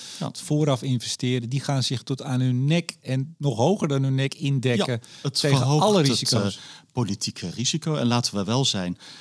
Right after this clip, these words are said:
Speaker 1: eh, grote bedrijven, ja, die, die schatten het risico van een groot langdurig project in, eh, op allerlei aspecten, hè, technisch, economisch, eh,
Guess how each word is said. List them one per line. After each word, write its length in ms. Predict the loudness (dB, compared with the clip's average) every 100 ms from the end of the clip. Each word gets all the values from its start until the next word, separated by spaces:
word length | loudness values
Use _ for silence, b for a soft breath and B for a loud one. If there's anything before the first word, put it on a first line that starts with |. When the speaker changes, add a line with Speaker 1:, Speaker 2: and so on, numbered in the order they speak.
| B
Speaker 1:
eh, 140 | -10 -8
grote 380 | -2 -2 -2 -4
bedrijven, 580 | -6 -4 -2 -2 -2
ja, 200 | -2 -4 -4
die, 380 | -6 -4 -6
die 240 | -6 -6 -8 B B B -2
schatten 520 | 0 2 0 0 -2
het 140 | -4
risico 520 | 0 2 2 0 -2
van 200 | -2 -4
een 160 | -2 -2
groot 420 | -2 -2 0 -2
langdurig 540 | -4 -2 -2 -4 -6 -10
project 480 | -6 -4 -4 -4
in, 340 | -4 0 0 -2
eh, 160 | -6 -10
op 100 | -10 -4
allerlei 400 | -2 0 -2 -4
aspecten, 600 | -4 -4 -4 -6 -4 -4
hè, 160 | -4 -6
technisch, 540 | -8 -6 -4 -2 -2
economisch, 880 | -4 -6 -2 -2 0 0 0 0 -2 B B B
eh, 720 | -18 -16 -12 -10 -8 -8 -6